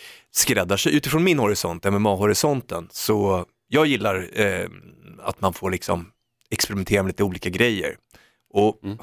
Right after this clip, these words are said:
Speaker 1: generellt sett så tycker jag att, eh, snabbare kickboxning där det ska vara knockdown tillåten fungerar bättre för, för M M A än vad thaiboxning gör. Eh, och det är egentligen bara utifrån regelsystemen. Jag dissar inte på något sätt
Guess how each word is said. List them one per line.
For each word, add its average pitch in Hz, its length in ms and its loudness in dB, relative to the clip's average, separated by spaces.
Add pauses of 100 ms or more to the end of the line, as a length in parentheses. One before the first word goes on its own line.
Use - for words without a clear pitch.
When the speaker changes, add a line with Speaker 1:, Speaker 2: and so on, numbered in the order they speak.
Speaker 1:
generellt 151 440 0
sett - 240 -4
så 95 100 -10
tycker - 340 -8
jag 95 220 2
att, 92 180 -2 (600)
eh, 87 180 0
snabbare 147 800 0
kickboxning - 680 -4
där 90 100 0
det 87 80 0
ska - 120 -4
vara 92 100 2
knockdown 92 480 -2
tillåten 92 640 -2 (320)
fungerar 95 340 0
bättre 117 560 -4
för, 87 540 -2 (680)
för 87 360 0
M 92 200 0
M 90 180 0
A 87 280 0
än 85 280 -2
vad 85 100 -14
thaiboxning 135 500 -2
gör. - 260 -8 (520)
Eh, 92 260 0 (260)
och 135 100 0
det 123 60 2
är 127 60 2
egentligen 113 400 0
bara 101 300 2
utifrån 101 260 -4
regelsystemen. 95 1040 -2
Jag 98 260 2
dissar 113 300 2
inte 120 280 -2
på 131 100 0
något 104 160 0
sätt - 160 -2